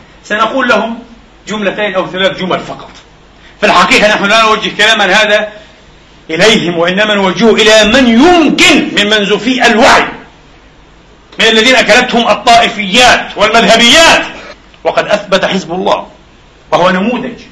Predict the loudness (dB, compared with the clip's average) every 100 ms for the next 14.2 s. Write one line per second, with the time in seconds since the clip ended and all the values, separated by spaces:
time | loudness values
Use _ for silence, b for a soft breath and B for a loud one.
0 | -20 -20 -20 -16 -10 -6 -4 -2 -2 0
1 | -2 -2 -2 -2 -4 -6 -4 0 0 0
2 | -2 -2 -2 -4 -6 -6 -6 -4 -4 -4
3 | -6 -10 -20 -20 b b b -2 -2 -6
4 | -10 -6 -4 -2 -4 -8 -12 -14 -20 B
5 | B B B -8 -6 -4 -4 -4 -4 -6
6 | -2 0 -2 -6 -6 -4 -4 -10 -10 -6
7 | -4 -4 -4 -4 -6 -8 -14 -16 -20 -20
8 | -20 -20 -20 -6 -2 0 0 0 0 0
9 | -2 -10 -18 -10 -4 -2 -2 -2 0 2
10 | 2 0 -2 0 -2 2 2 4 4 4
11 | 2 0 -6 -16 -20 -20 -20 -20 -14 -4
12 | 0 2 2 0 -2 -4 -2 -2 0 0
13 | 0 -4 -6 -4 0 0 -2 -8 -10 -14
14 | -18